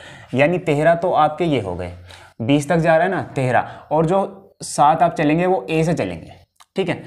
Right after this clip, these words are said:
तो तेरह तो आप चले कहाँ से, एन से लेके जेड तक, और सात चले ए से और एम के बीच में। तेरह और सात कितने हो गए टोटल? बीस।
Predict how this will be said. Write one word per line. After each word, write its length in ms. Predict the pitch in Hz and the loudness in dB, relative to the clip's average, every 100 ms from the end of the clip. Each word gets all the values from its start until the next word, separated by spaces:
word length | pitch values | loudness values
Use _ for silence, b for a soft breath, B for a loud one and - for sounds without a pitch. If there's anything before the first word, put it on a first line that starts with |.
| B B | B B
तो 80 | 151 | -8
तेरह 300 | 151 151 160 | 2 2 4
तो 100 | 180 | 4
आप 180 | 170 170 | 2 2
चले 200 | 175 175 | 0 0
कहाँ 200 | 165 160 | 0 0
से, 120 | 165 190 - - | 0 -4 -6 -4
एन 140 | 143 151 | -2 -2
से 140 | 175 | 0
लेके 200 | 165 147 | 0 0
जेड 240 | 110 110 117 | 0 0 0
तक, 240 | 170 - | -2 0
और 140 | 160 156 | 0 2
सात 300 | 160 151 151 | 2 2 2
चले 200 | 156 165 160 | 0 0 -2
ए 120 | 156 147 | -2 -2
से 160 | 185 175 | -2 -2
और 220 | 160 156 | 0 0
एम 200 | - 143 | 0 -2
के 120 | 139 170 | 0 0
बीच 260 | 143 98 | 0 -2
में। 140 | 101 90 B B B | -8 -12 B B B
तेरह 260 | 143 143 165 | -4 0 2
और 180 | 160 160 | 2 2
सात 240 | 165 160 | 0 0
कितने 260 | 165 160 160 | 0 -4 -2
हो 100 | 156 | -2
गए 120 | 160 | -2
टोटल? 360 | 156 143 180 175 | -2 -4 -4 -4
बीस। 360 | 135 98 90 | -4 -6 -8